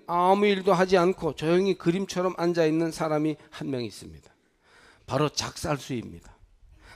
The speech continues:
딴 사람들은 입에 단내가 내도록 일을 열심히 하는데 이 사람은 가만 앉아서 쉬고 있는 듯이 보입니다. 그런데 꼭 필요한 때가 되고 준비가 되면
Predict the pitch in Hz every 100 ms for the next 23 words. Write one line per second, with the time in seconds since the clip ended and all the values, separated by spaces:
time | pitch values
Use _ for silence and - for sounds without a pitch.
0 | - 180 175 180 185 190 190 196 190 190
1 | 156 190 196 196 190 185 196 190 170 196
2 | 196 185 180 185 175 151 170 156 175 185
3 | 185 190 196 170 - - - - - 151
4 | 180 196 202 196 202 190 - 190 214 -
5 | - - - - - 220 214 220 190 180
6 | 156 147 139 120 117 95 85 - - -
7 | - - - _ _ - - 170 185 180
8 | 220 233 - - 214 220 226 - 196 202
9 | 190 185 170 - 196 208 196 175 165 139